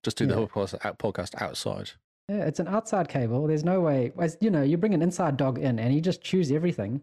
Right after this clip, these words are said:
Speaker 1: Yeah, it's true.
Speaker 2: You
Speaker 1: And
Speaker 2: bring
Speaker 1: I
Speaker 2: an
Speaker 1: s-,
Speaker 2: inside
Speaker 1: and I
Speaker 2: cable in.
Speaker 1: found another cable I was trying to use last week was broken, and that's why it wasn't working. So I was having, oh, like, I had two cables, two network cables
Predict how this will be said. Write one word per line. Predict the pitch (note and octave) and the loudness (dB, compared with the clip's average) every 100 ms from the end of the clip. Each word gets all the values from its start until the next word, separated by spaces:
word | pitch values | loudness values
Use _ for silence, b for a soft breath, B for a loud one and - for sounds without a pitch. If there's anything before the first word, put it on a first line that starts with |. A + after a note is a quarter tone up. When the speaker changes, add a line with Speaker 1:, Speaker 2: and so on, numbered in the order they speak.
| - | -2
Speaker 1:
Yeah, | A#2+ A2+ | 0 2
it's | G2+ | 0
true. | - F#2 - _ _ _ _ | 0 -2 -4 _ _ _ _
Speaker 2:
You | - | -12
Speaker 1:
And | - | -4
Speaker 2:
bring | C3+ | 2
Speaker 1:
I | F#3 | 4
Speaker 2:
an | |
Speaker 1:
s-, | D3+ F3 | 4 4
Speaker 2:
inside | F3 C3+ | 2 0
Speaker 1:
and | F3+ | 0
I | |
Speaker 2:
cable | D3+ B2+ | 0 0
in. | |
Speaker 1:
found | F#2 C3+ - - | 0 -2 -4 -2
another | B2 D3+ E3 | 2 2 2
cable | D3 B2 | 0 0
I | |
was | A2+ | 0
trying | - A#2 | 0 0
to | G#2 | 2
use | G2+ F#2 | 2 0
last | G2 - | -2 0
week | G2 - | -2 -2
was | A2+ | -4
broken, | - B2+ C#3+ - F2 | -2 0 0 -2 -4
and | G#2+ | -4
that's | G2 | -2
why | A2+ | 0
it | G#2 | 0
wasn't | G#2+ G#2 | 0 0
working. | A2+ A#2+ F3+ F#3+ - b b _ _ _ _ | 0 0 -2 -6 -10 b b _ _ _ _
So | - | -2
I | |
was | D3 | 2
having, | D3+ D#3 - | 2 2 2
oh, | D3+ | 2
like, | C3 A#2+ | 2 2
I | |
had | B2+ | 0
two | - F#3+ | 2 2
cables, | - E3 D3 | 2 2 2
two | - G#3 | 2 2
network | F3+ D#3+ D3 | 2 2 0
cables | C#3+ A#2 | 0 0